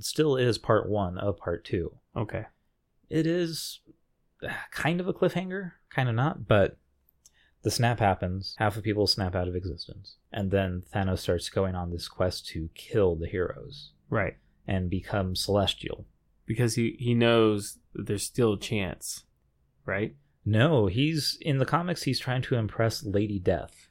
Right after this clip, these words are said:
Speaker 2: That's right. He did it for love.
Speaker 1: The personification
Speaker 2: Yeah.
Speaker 1: of death. He loves death.
Speaker 2: Yeah,
Speaker 1: He's
Speaker 2: he
Speaker 1: just
Speaker 2: loves
Speaker 1: doing
Speaker 2: her.
Speaker 1: it
Speaker 2: Yeah.
Speaker 1: because he wants to appease death. He's not doing it to balance the universe.
Speaker 2: That's what the motive is in, in the comic. I remember that.
Speaker 1: Mm-hmm.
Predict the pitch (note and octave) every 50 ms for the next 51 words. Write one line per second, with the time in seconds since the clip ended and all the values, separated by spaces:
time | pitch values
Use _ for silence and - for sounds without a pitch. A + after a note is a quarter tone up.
0 | _ - D3+ D3 D3 D#3+ C3+ G2 - - C3+ B2+ C3+ D#3 E3 D#3+ D3 G#2+ - A#2+
1 | G#2 G2+ G2+ F#2 D2+ - - - - - A#2 G#2 - C3+ A2+ - A#2+ A2+ A#2+ A#2
2 | A#2 B2+ - B2 A2 A2 - A#2 G#2+ - - G#2 G2+ F#2 F#2+ G#2 G2+ E2+ - -
3 | - A2 G2+ G2 G2+ G2 G2 F#2+ F2+ F2+ F#2 - - - - - - _ - A#2+
4 | G#2+ G2+ G#2 B2 A#2 A#2+ A#2 B2 B2+ B2+ B2+ B2 A#2+ A#2 A2+ - - - _ _
5 | _ _ _ - - - B2 G#2+ - A#2+ G#2 - A#2 G#2+ G#2+ G#2+ G#2 - - F#2+
6 | F2+ - G#2+ G2+ G2 F#2 - - G2+ F2 - - - A#2 G#2+ G2 - A#2 A2 G#2
7 | G2 G#2+ G#2+ A2 G#2+ G#2 G2+ G2 - - - F#2 E2+ G#2 F#2+ F#2+ F#2+ F#2+ F2+ -
8 | - - F2+ E2+ F#2 F#2+ F2 D#2 - - - - _ - - - - - - B2+
9 | C3 C3+ - E3 D#3 - - A2 G#2+ A2 A2+ A2 G#2+ G2+ G#2 G2+ G2 G2 G#2+ A2+
10 | G2+ F#2 - - - F#2 F2+ F2 E2+ - - E2+ D#2+ C#2 D2 F#2+ G2 G2 G2 F#2
11 | E2+ D#2 C#2+ C#2 D2+ - - - A#2 G2+ G2 A2